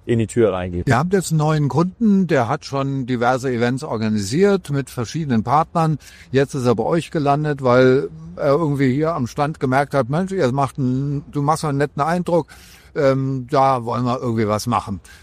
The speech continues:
Speaker 2: Mit denen wollen wir was gemeinsam machen. Die klingen überzeugend, haben gute Ideen. Da müssen wir mal ein bisschen das wechseln. Wie gehst du ran? Wirst du jetzt mit meinen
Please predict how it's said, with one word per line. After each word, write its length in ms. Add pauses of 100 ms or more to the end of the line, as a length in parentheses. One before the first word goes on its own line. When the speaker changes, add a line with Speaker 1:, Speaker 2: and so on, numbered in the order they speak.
Speaker 2:
Mit 160
denen 180
wollen 140
wir 140
was 180
gemeinsam 500
machen. 260
Die 100
klingen 220
überzeugend, 840
haben 140
gute 220
Ideen. 500 (320)
Da 340
müssen 240
wir 80
mal 140
ein 80
bisschen 240
das 120
wechseln. 360 (280)
Wie 160
gehst 240
du 40
ran? 480
Wirst 320
du 140
jetzt 360
mit 260
meinen 880